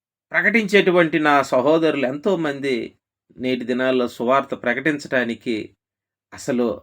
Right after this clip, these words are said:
ఆ జాడలే కనిపించట్లేదు. ఈరోజు ఇటువంటి వాగు నీవు. ఏ అనుభవం నీది? కెద్రోను వాగు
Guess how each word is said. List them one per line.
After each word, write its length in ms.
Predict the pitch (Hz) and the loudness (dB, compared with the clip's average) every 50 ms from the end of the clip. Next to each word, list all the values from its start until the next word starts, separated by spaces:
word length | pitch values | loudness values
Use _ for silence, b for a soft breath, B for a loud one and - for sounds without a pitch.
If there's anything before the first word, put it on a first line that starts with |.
| _ - | _ -6
ఆ 300 | 117 117 113 110 95 85 | -4 -2 -2 -2 -2 -6
జాడలే 640 | 92 98 107 117 113 127 151 170 180 180 196 220 240 | -6 -2 0 2 2 4 6 6 6 8 8 6 6
కనిపించట్లేదు. 920 | 226 - 247 214 190 175 190 165 - - 143 - - - 95 - - - - _ _ _ _ _ _ _ _ _ _ _ _ _ _ _ _ _ _ _ _ _ _ _ _ _ - | 4 2 0 0 0 -2 -4 -4 -4 -4 -6 -6 -6 -10 -14 -14 -14 -16 -20 _ _ _ _ _ _ _ _ _ _ _ _ _ _ _ _ _ _ _ _ _ _ _ _ _ -6
ఈరోజు 640 | - 156 180 160 147 156 143 127 120 123 127 - - _ _ _ _ _ _ _ _ _ _ _ _ _ _ _ _ _ _ _ _ _ _ _ _ _ _ _ - - | 0 2 2 2 4 2 2 4 2 0 -2 -4 -8 _ _ _ _ _ _ _ _ _ _ _ _ _ _ _ _ _ _ _ _ _ _ _ _ _ _ _ -8 -2
ఇటువంటి 720 | - 143 151 156 151 139 147 147 139 139 135 127 131 _ _ _ 101 | 2 4 6 6 4 4 4 4 4 4 2 0 -2 _ _ _ 0
వాగు 340 | 104 113 131 143 135 131 131 | 4 6 6 6 6 4 4
నీవు. 360 | 117 110 104 92 90 - - _ _ _ _ _ _ _ - | 2 2 -2 -4 -6 -10 -16 _ _ _ _ _ _ _ 0
ఏ 160 | 131 175 202 | 4 6 6
అనుభవం 480 | 196 180 190 226 240 254 277 262 240 208 | 8 8 6 6 8 8 8 8 6 6
నీది? 420 | 170 147 117 104 101 85 - - _ _ _ _ _ _ _ _ _ _ _ _ _ _ _ _ - | 2 -2 -4 -6 -8 -10 -12 -18 _ _ _ _ _ _ _ _ _ _ _ _ _ _ _ _ -6
కెద్రోను 440 | 143 143 131 127 160 185 196 190 190 | -6 -4 2 6 6 8 8 8 8
వాగు 640 | 180 175 170 170 165 151 160 160 143 123 113 - | 8 8 8 8 6 4 2 2 2 0 -2 -6